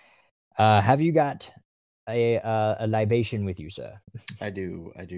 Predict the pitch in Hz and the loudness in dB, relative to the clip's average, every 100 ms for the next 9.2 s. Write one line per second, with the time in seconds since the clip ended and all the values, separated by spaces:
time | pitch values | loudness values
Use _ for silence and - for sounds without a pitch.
0 | 82 85 82 82 - - - - - - | -14 -12 -12 -12 -12 -12 -12 -16 -20 -20
1 | - - _ - 101 95 90 - 113 110 | -20 -20 _ -6 -4 -4 -8 -4 -4 0
2 | 113 98 92 92 _ _ - - - 127 | 0 0 -2 -6 _ _ -20 -20 0 4
3 | 131 120 127 123 120 - - - _ _ | 4 2 4 4 4 -2 -20 -20 _ _
4 | 113 107 101 95 90 101 104 104 101 98 | -6 -4 -2 -4 -8 -8 -4 -4 -6 -6
5 | 98 92 87 - 104 98 98 90 98 110 | -4 -6 -10 -10 -8 -6 -8 -8 -4 -2
6 | 92 87 87 92 87 - 78 87 82 - | -2 -4 -4 -6 -8 -10 -14 -12 -12 -10
7 | - 92 80 - _ _ _ _ 101 95 | -6 -6 -6 -12 _ _ _ _ -10 -8
8 | 95 98 87 87 87 - - 92 90 87 | -6 -4 -4 -8 -10 -12 -8 -6 -6 -6
9 | 82 | -8